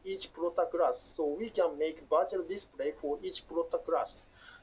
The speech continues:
This pull request is under review and will be able, uh, available when merged. I will discuss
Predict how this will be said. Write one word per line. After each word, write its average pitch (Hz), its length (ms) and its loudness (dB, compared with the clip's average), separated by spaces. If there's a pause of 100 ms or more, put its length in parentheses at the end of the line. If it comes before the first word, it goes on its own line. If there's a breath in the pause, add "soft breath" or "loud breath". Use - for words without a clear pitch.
This 220 160 0
pull 175 280 2
request 180 580 2
is 170 260 0
under 175 500 6
review 175 460 2
and 165 240 4 (100)
will 156 240 0
be 160 220 0 (480)
able, 196 440 4 (200)
uh, 156 60 0 (240)
available 180 680 4
when 147 220 0 (240)
merged. 147 380 0 (4000)
I 233 220 8
will 202 260 -2
discuss 185 640 2